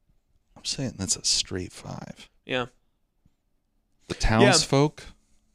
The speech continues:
Speaker 2: I never, uh, yeah.
Speaker 1: Awesome.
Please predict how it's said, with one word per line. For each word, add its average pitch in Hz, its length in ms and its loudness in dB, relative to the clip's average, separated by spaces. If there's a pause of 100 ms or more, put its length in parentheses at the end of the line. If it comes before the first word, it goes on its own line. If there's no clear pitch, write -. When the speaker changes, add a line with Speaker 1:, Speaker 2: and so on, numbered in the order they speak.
(320)
Speaker 2:
I 147 60 -2
never, 143 420 -2
uh, 110 320 -6 (800)
yeah. 113 280 -4 (840)
Speaker 1:
Awesome. - 500 0